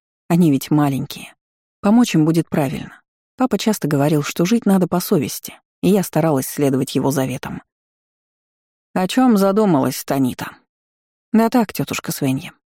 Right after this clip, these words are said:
Думаю, как бы побыстрее в доме убрать и красоту навести». «Если что, обращайся». Она поднялась со стула, крякнув. «Только сильно не наглей. Я добрая, конечно, но у всего есть предел».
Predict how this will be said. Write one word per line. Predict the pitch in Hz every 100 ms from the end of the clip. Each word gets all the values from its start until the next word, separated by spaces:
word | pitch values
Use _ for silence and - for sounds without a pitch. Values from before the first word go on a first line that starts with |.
| _ -
Думаю, | 185 175 175 165
как | - 165
бы | 160
побыстрее | 151 151 160 - 185
в | 160
доме | 180 156
убрать | 135 135 127 -
и | 143
красоту | 147 - 143 175
навести». | 156 131 - - - _ _ _ _ _ _ _ _ _ _ _
«Если | 196 226 285 -
что, | 214 - 180
обращайся». | 202 180 151 - 151 165 170 - - - _ _ -
Она | 165 143
поднялась | - 139 147 143 135
со | - 156
стула, | - 139 135 -
крякнув. | 151 131 - - _ _ _ _ _ _ _ -
«Только | 190 180 170 165 151
сильно | - 202 185 170
не | 165
наглей. | 156 156 160 147 - - _ _ _ _ -
Я | - 185
добрая, | 185 208 160 139
конечно, | - 127 156 - - - _ -
но | - 170
у |
всего | 139 - 160
есть | 147 127 - -
предел». | 151 135 123 -